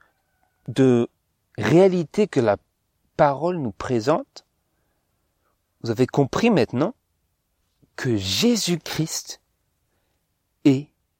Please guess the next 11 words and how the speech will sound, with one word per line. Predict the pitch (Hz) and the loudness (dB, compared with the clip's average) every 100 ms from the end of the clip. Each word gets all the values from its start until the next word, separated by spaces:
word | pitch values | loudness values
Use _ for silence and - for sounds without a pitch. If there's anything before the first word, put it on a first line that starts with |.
| _ _ _ _ - | _ _ _ _ -2
la | 113 127 | 2 2
sagesse | 127 - 123 110 101 - - - _ _ _ _ - | 0 0 0 0 -8 -10 -16 -18 _ _ _ _ -6
et | |
que | - 160 | 0 2
l'homme, | 139 147 175 233 269 269 233 - _ _ _ _ _ _ _ - | 2 2 4 6 6 4 -4 -6 _ _ _ _ _ _ _ 2
heureux | 233 254 202 - 262 262 _ | 6 6 4 2 4 2 _
est | 156 143 | 2 2
l'homme | 139 143 180 220 208 208 - | 2 4 6 4 2 -6 -12
qui | - 120 | -4 0
a | 87 | 0
trouvé | - - - 196 123 117 | -2 -6 0 0 0 -4